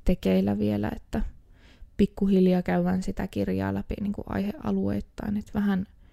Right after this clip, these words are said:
ehkä pyrkimys siihen, että se olisi samaan tahtiin käytä sitä kirjaa, kun että mitä meillä on, niin kuin, teoria opetuspäivissä ne aiheet, niin olisi vähän, niin kuin, kattava tieto sitten aina yhdestä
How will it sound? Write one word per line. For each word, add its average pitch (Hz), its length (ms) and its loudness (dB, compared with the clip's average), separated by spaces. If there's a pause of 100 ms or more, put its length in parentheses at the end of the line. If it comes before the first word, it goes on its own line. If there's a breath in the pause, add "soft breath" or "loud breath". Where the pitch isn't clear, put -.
(400 soft breath)
ehkä - 220 8
pyrkimys 175 560 0
siihen, 175 320 -2
että 180 140 -8
se - 100 -6
olisi 180 160 -4
samaan 180 420 4
tahtiin - 560 -2
käytä - 260 -4
sitä 196 400 -2
kirjaa, - 540 -4
kun 208 220 -8
että 214 180 -8
mitä 208 200 -4
meillä 196 240 0
on, 185 60 0
niin 190 100 0
kuin, 190 180 -2
teoria 190 520 -2 (540)
opetuspäivissä 202 920 0
ne 196 120 0
aiheet, 208 580 -2
niin 214 220 0 (1160 loud breath)
olisi 190 240 -2
vähän, 185 240 -2
niin 180 80 -4
kuin, 196 200 -6 (160)
kattava 175 460 0
tieto 175 280 0
sitten - 360 -8
aina 202 180 -4
yhdestä 202 440 -4